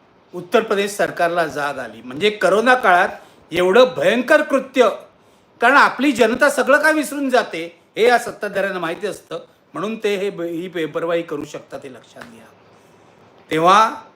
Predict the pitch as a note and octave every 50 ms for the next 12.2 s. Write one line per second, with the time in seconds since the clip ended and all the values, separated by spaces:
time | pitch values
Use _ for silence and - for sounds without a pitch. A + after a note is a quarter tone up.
0 | _ _ _ _ _ _ _ _ _ _ _ _ _ _ _ _ _ - C#3 D3+
1 | D#3+ E3+ G3 A3+ A3 F#3+ E3+ - G3 G3 - - G#3 G3+ G3+ F3+ D3 - - -
2 | E3+ E3+ - F3+ F#3+ G3 G3+ G3+ F#3+ F3+ F#3 F#3 A3 B3 A3 F#3+ E3+ D3+ - C#3
3 | C3+ B2+ - - _ _ _ _ _ _ _ _ - D3+ D#3 E3+ F#3+ G3 F#3 F3
4 | E3+ - - A3 G#3+ A3 G#3+ G#3 B3 A3 G#3 G3+ F#3+ F3 E3 - - G3 F#3+ F#3+
5 | - G#3+ F3+ - - E3+ F#3 F3+ D#3+ C#3+ C#3+ D#3+ D#3 A3+ A3+ A3 F3+ D3+ C3+ B2
6 | - - _ _ _ _ _ _ _ _ _ - - F#3+ G3 F#3+ - - F#3+ F3+
7 | F#3+ G3 F#3+ - - F3 F3+ F#3 F#3 D3+ C#3 - - - E3+ E3+ E3 D#3 D3+ C#3
8 | B2+ B2+ A#2 A2+ A2+ - _ _ _ _ _ _ _ _ _ _ _ _ _ _
9 | _ - E3 - - G#3+ G3+ G#3 G3+ F#3 G3+ G3+ G3+ - G3+ F#3 E3+ - - F#3+
10 | F#3+ F#3 - - G3 F#3+ F#3 F#3 E3+ - - _ _ _ _ - F3 D#3+ D#3 E3
11 | E3+ D#3+ D3+ D#3 A3+ B3 A3 G3+ G#3 - - E3+ D3+ C#3+ E3+ F#3+ F#3+ E3+ D#3 D3
12 | - E3 C#3 C3